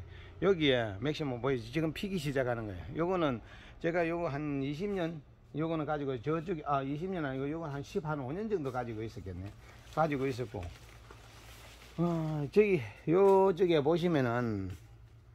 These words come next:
저희들 우크라이나 몰골이 말이 아닙니다.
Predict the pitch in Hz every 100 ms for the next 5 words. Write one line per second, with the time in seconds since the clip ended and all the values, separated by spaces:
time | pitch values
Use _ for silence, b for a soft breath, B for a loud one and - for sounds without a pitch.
0 | - - 208 185 147 139 120 127 151 180
1 | 170 127 113 151 185 190 156 117 104 143
2 | 165 110 120 101 92